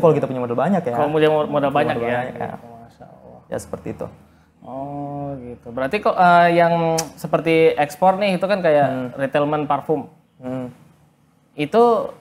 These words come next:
Speaker 2: selain retailment parfum nih,
Speaker 1: Hmm.
Speaker 2: mem-, memulai apa namanya pemulihannya, yang termasuk dari powder ini?
Speaker 1: Ya
Speaker 2: Perusahaan
Speaker 1: itu,
Speaker 2: powdernya?
Speaker 1: jadi kita gini Mas,
Speaker 2: Mm-mm.
Speaker 1: eh,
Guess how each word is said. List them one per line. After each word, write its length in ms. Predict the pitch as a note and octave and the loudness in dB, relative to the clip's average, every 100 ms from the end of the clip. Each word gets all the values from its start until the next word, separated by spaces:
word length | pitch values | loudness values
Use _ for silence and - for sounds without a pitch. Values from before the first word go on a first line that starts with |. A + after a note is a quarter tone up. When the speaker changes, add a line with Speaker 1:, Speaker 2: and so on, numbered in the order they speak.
| - | -14
Speaker 2:
selain 600 | - E3+ E3+ E3 E3+ F3 E3+ E3+ E3+ E3+ E3+ E3+ E3+ D#3+ D3 _ | -2 6 8 8 6 2 0 0 -2 -2 -2 -4 -6 -8 -16 _
retailment 400 | - C#3+ E3+ F3 | -12 -2 2 2
parfum 400 | E3+ E3+ F3 G#3+ | 2 2 2 0
nih, 240 | F3 B2+ - _ _ | -2 -4 -10 _ _
Speaker 1:
Hmm. 320 | C3 B2 A#2+ | -12 -8 -8
Speaker 2:
mem-, 300 | C#3 C#3 C#3 | -6 -6 -6
memulai 640 | C#3+ C#3 C#3+ C#3+ C#3 C#3 C3+ | -6 -2 0 0 0 -2 -4
apa 160 | C#3 | -4
namanya 480 | D3 C#3+ C#3+ D3+ D3 | -4 -4 -4 -2 -4
pemulihannya, 720 | C#3+ C3+ C3 B2+ C3+ B2+ A#2 _ _ _ _ _ _ _ _ _ _ _ _ _ _ _ _ _ _ _ _ | -4 -6 -6 -6 -6 -6 -10 _ _ _ _ _ _ _ _ _ _ _ _ _ _ _ _ _ _ _ _
yang 240 | E3 D#3 | 0 0
termasuk 640 | D#3+ D#3 D#3 D#3 D#3 - - _ _ | 2 0 -2 0 0 0 -8 _ _
dari 680 | D3 D3 D3 C#3+ C#3 C#3 | -2 0 2 0 0 -2
powder 400 | C3+ D#3 D3+ D3+ | 2 2 4 2
ini? 200 | C#3+ C#3+ F#3+ - _ _ _ _ _ _ _ - | 0 -4 -8 -14 _ _ _ _ _ _ _ -6
Speaker 1:
Ya 240 | C#3 C3 | 0 2
Speaker 2:
Perusahaan 80 | C#3 | 0
Speaker 1:
itu, 160 | C3+ F#3+ | 2 2
Speaker 2:
powdernya? 260 | D3 E3+ B3 | 2 -2 -4
Speaker 1:
jadi 200 | C3+ D3+ | -2 0
kita 140 | F3+ F#3+ | 0 0
gini 180 | F3 C#3 | 0 0
Mas, 180 | A2+ - | -4 -6
Speaker 2:
Mm-mm. 240 | C#3 B2 | -14 -16
Speaker 1:
eh, 760 | A#2+ _ - B2 A#2+ A#2 A#2 A2+ | -20 _ -2 0 0 0 -2 -2